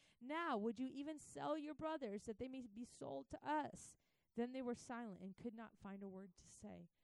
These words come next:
So what is, Nehemiah comes and he rebu-, he gathers everyone together, which is a very wise thing 'cause a lot of the Israelites were upset. So he's got people on his side. And he confronts these nobles, these leaders, and he says,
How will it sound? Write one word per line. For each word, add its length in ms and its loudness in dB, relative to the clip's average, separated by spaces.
So 200 -2
what 140 2
is, 180 -4
Nehemiah 640 -2
comes 380 -8
and 80 -6
he 100 -4
rebu-, 400 -2
he 200 -4
gathers 500 0
everyone 520 -2
together, 500 -4
which 160 -10
is 140 -6
a 80 -4
very 340 0
wise 400 -2
thing 240 -4
'cause 100 -14
a 60 -14
lot 260 -2
of 80 -2
the 80 -4
Israelites 480 -4
were 140 -6
upset. 420 -4
So 80 -4
he's 200 -4
got 200 -6
people 300 -4
on 160 0
his 220 -2
side. 340 -6
And 140 -4
he 140 -4
confronts 800 -8
these 340 -4
nobles, 960 2
these 300 -8
leaders, 440 -2
and 100 -6
he 80 -4
says, 260 -6